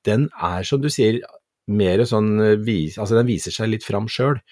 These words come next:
så den er ikke like fin å bruke i buketter med andre blomster, så den er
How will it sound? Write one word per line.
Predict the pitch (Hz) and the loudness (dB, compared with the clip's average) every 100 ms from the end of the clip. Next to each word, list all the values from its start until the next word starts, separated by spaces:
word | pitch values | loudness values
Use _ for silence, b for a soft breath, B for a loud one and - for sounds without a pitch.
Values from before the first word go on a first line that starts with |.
| B B | B B
så | - 107 | -8 -4
den | 101 110 | 0 -2
er | - - | -4 -4
ikke | 127 | -2
like | 127 98 - 104 | -2 -4 -6 -8
fin | - 92 | -4 -4
å | 104 | -2
bruke | 110 87 - | -2 -2 -4
i | |
buketter | 90 - 92 - | -8 -8 -10 -6
med | 107 - | -6 -6
andre | 104 87 85 | -6 -4 -2
blomster, | 101 92 92 - 185 | -2 -2 -2 -2 -4
så | - 120 | -2 0
den | 120 117 | 0 2
er | 143 | -2